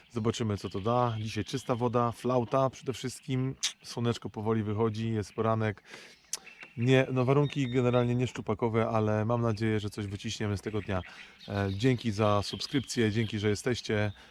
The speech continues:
Trzymajcie się i do miłego. Na razie, hej. Jak widzicie, podszarpuję przynętę różnymi,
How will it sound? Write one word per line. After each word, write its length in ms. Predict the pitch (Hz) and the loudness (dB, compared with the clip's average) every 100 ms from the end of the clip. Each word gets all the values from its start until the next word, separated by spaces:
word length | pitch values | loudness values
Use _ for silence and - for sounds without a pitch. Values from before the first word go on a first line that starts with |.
| - - | -20 -10
Trzymajcie 460 | - 123 117 113 101 | -2 2 2 0 -4
się 300 | 110 101 101 _ _ _ _ - | 0 0 -2 _ _ _ _ -2
i 80 | 160 | 6
do 160 | 139 | 8
miłego. 500 | 123 117 107 107 101 - - _ - - | 8 4 2 2 -2 -6 -16 _ -20 0
Na 100 | 123 | 4
razie, 220 | 113 107 | 4 4
hej. 200 | 120 104 - - - - - - - - - - - - - - - - - - - - - - | 0 -2 -6 -20 -20 -20 -20 -20 -20 -20 -20 -20 -18 -18 -18 -20 -18 -18 -18 -20 -20 -20 -14 4
Jak 140 | 110 | 6
widzicie, 500 | 107 120 117 110 98 - - - - - - - - - - - - - - - | 8 8 10 10 8 4 -6 -20 -20 -20 -20 -20 -20 -20 -20 -20 -20 -20 -20 2
podszarpuję 600 | 117 - 117 104 117 107 | 4 6 4 6 6 6
przynętę 640 | - 107 104 98 101 98 95 - - - _ _ _ _ _ - - _ | 6 6 6 8 6 6 2 -6 -20 -20 _ _ _ _ _ -20 -20 _
różnymi, 600 | 104 117 117 117 110 107 | 8 10 10 8 8 6